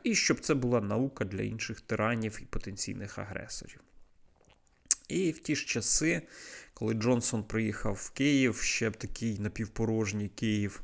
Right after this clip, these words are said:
<clears throat> дев'ятого квітня, по-моєму, а, дві тисячі двадцять другого року, тоді його почали називати Джонсон Юк. Джонсон Юк. Джонсон Ю Кей, да, Ю Кей.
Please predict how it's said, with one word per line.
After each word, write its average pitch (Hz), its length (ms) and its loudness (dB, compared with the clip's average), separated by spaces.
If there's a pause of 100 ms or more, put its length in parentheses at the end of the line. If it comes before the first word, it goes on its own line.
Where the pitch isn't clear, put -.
<clears throat> - 200 -4
дев'ятого 107 720 4 (360)
квітня, 104 520 -8
по-моєму, 52 580 -8 (680)
а, 113 840 -2
дві 107 160 -10
тисячі - 540 -4 (100)
двадцять - 380 -6
другого 107 400 -4
року, 143 500 2 (1000)
тоді 113 260 0
його 110 200 2
почали 107 380 -2
називати 107 520 -4
Джонсон 107 760 -2
Юк. 101 300 -2 (920)
Джонсон 113 480 -2
Юк. - 280 0 (680)
Джонсон 110 460 0
Ю 98 180 2
Кей, - 480 -6
да, - 240 -8 (280)
Ю - 140 -16
Кей. - 240 -14